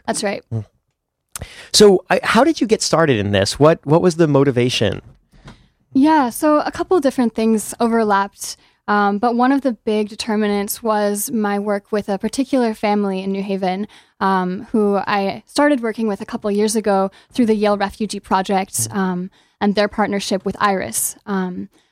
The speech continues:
Speaker 1: and so this particular family comes from Baghdad, but they've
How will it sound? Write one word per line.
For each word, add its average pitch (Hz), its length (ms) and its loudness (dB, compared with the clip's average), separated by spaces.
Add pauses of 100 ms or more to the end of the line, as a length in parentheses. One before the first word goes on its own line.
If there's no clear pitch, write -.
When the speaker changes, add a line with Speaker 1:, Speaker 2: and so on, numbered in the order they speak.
(100)
Speaker 1:
and 220 100 2
so 233 180 0
this 254 200 0
particular 285 480 0
family 220 420 2
comes 208 420 -2
from 208 200 -2
Baghdad, 196 640 0
but 208 160 -6
they've 214 320 0